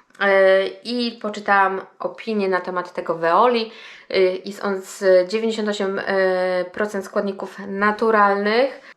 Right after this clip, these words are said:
Szklana buteleczka, e, z pompeczką i jest to w piance, bo ja tylko w piance używam, bo mi najlepiej się to rozprowadza,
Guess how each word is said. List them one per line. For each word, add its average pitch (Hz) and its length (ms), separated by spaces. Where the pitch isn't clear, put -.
Szklana 247 420
buteleczka, 202 880
e, 175 300
z - 180
pompeczką 220 680
i 202 140
jest 202 200
to 185 80
w - 200
piance, 196 480
bo 220 100
ja 202 160
tylko 208 280
w - 80
piance 185 340
używam, 190 440
bo 214 80
mi 196 120
najlepiej 196 360
się 190 120
to 190 100
rozprowadza, 190 560